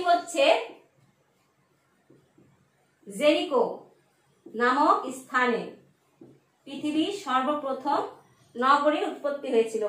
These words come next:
কোন নদী? দক্ষিণ এশিয়ার জর্ডান নদীর তীরে জেরিকো নামক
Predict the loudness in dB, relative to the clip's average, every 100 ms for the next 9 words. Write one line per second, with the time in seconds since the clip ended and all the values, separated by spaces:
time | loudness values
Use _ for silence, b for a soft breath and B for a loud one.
0 | -2 0 0 0 0 0 0 0 -2 -4
1 | -4 -4 -6 0 4 4 2 -2 B B
2 | B -6 8 8 10 6 6 0 -2 -4
3 | -8 -8 -2 -2 -2 0 2 2 0 0
4 | 0 0 0 -4